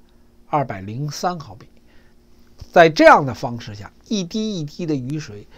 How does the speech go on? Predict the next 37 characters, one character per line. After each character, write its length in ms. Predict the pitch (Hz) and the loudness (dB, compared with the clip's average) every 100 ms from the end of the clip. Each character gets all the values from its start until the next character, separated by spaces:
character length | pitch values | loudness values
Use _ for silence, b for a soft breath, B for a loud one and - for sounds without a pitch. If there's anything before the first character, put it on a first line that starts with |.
| b b | b b
把 160 | - 120 | -8 -8
今 300 | - 175 170 | -6 -6 -6
天 300 | 156 156 156 - - | -6 -8 -8 -10 -4
中 200 | 185 185 | -2 -2
共 160 | 170 | -6
的 80 | 127 | -6
辉 220 | - 143 | -6 -6
煌 240 | 131 117 123 | -6 -10 -12
摧 220 | - 156 | -4 -6
毁 180 | 147 135 | -6 -18
掉。 220 | 104 - - b b b b | -18 -18 -20 b b b b
同 280 | - 147 233 | 0 2 2
时 320 | 240 143 147 - b b b b | -2 -2 -2 -4 b b b b
回 220 | - 151 180 | -8 0 4
到 160 | 196 131 | 4 4
原 340 | 120 120 165 | -2 -4 -4
点， 240 | 143 - - b b | -8 -10 -18 b b
是 240 | - 180 | -6 -4
指 300 | 147 - 107 - b b b | -4 -10 -14 -16 b b b
商 460 | - - 226 233 220 | -10 2 4 4 0
纣 300 | - 196 139 | 2 2 2
成-， 260 | - 127 131 | -6 -12 -12
形 260 | - 135 165 | -10 -8 -8
成 180 | 131 143 | -6 -4
的 80 | |
文 220 | 113 117 147 | -4 -4 -6
化 220 | 151 110 | -8 -10
是 260 | - 113 - b b | -12 -14 -14 b b
本 180 | - 113 | -8 -6
身 240 | 113 196 196 | -4 -4 -4
的 120 | 139 b b - | -10 b b -8
中 160 | 160 | -4
国 80 | 156 | -2
人 80 | 131 | -2
的 80 | 117 | -6
文 160 | 110 | -10
化 240 | 120 127 | -10 -12